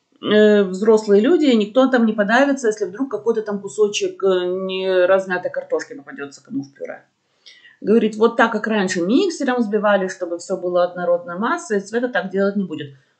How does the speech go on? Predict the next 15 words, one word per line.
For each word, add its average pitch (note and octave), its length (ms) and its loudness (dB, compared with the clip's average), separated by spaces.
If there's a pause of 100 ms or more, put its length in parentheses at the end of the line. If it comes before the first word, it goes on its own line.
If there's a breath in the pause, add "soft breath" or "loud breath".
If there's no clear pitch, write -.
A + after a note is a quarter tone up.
(120)
А F#3 100 0
я B3 140 6
вообще C#4+ 280 -2
не D4+ 140 2
знаю A3 540 2
и F#3 120 -2
не A3 120 2
помню, A#3+ 500 6
чтобы G3 680 2 (380)
добивали G3+ 640 2
эту F#3+ 180 -2
картошку G#3+ 540 -4
миксером, F3 500 -2
да E3+ 100 -8
взбивали. E3+ 600 0